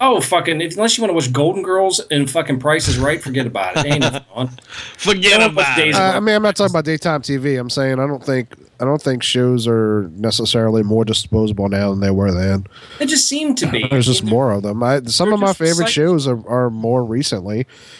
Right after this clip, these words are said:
Speaker 3: One of my favorite shows of all time came out in two thousand nine, I wanna say.
Speaker 1: What is it?
Speaker 3: Uh, it was called Life.
Speaker 2: Yeah,
Speaker 3: It
Speaker 2: you were
Speaker 3: only
Speaker 2: telling
Speaker 3: lasted
Speaker 2: me
Speaker 3: two
Speaker 2: about that. You were
Speaker 3: seasons.
Speaker 2: telling
Speaker 1: Oh,
Speaker 2: us
Speaker 1: that's
Speaker 2: about
Speaker 1: with that
Speaker 2: that.
Speaker 1: redheaded guy.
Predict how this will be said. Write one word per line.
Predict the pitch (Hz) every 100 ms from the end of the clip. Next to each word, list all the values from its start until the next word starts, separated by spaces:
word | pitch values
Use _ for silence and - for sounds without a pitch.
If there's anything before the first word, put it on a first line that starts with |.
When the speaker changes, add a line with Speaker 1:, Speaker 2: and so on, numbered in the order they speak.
| -
Speaker 3:
One | 123 165
of | 190
my | 180
favorite | 185 180
shows | 175 165
of | 151
all | 151
time | 147 160 165
came | 143 139 135
out | 131 127 127
in | 117 117
two | - 135
thousand | 135 127 120 113 107
nine, | 104 110 147 185 214
I |
wanna | 190 196
say. | - 196 226 247 - _ _
Speaker 1:
What | 165
is | 135 127
it? | - _ _ _
Speaker 3:
Uh, | - 117 113 113
it | 113
was | -
called | 156 117
Life. | 110 107 127 135 - - _ _ _ _ _ _ _ _ -
Speaker 2:
Yeah, |
Speaker 3:
It | 254
Speaker 2:
you | 294
were |
Speaker 3:
only | 254
Speaker 2:
telling | 254 277
Speaker 3:
lasted | 277 202
Speaker 2:
me | 170
Speaker 3:
two |
Speaker 2:
about | - 139 110
that. | 143
You | 202
were | 226
Speaker 3:
seasons. | 220
Speaker 2:
telling | 247 202
Speaker 1:
Oh, |
Speaker 2:
us | 240
Speaker 1:
that's | 262
Speaker 2:
about | 254
Speaker 1:
with | 240
that | 226
Speaker 2:
that. | 214
Speaker 1:
redheaded | 202 185 208 175 151
guy. | 131 101 92